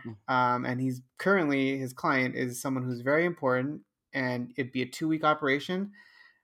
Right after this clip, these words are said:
Speaker 2: for eighty-five hundred dollars a day.
Speaker 1: Mm-hmm.
Speaker 2: Sign me up.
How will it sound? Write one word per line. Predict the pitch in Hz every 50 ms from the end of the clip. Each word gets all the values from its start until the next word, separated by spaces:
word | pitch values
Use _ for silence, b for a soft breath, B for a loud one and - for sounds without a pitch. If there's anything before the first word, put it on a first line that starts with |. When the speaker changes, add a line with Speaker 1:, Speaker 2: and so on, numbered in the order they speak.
| b _ -
Speaker 2:
for | - - 190
eighty-five | - 175 180 190 196 185 - 175 165 160 156
hundred | 156 147 139 131
dollars | 127 123 127 123 113
a | 120
day. | 104 107 - - - _ _ _ _ _ _ _ -
Speaker 1:
Mm-hmm. | 123 120 113 120
Speaker 2:
Sign | 170 170 175 185 175
me | 160 131
up. | 117 101 87 -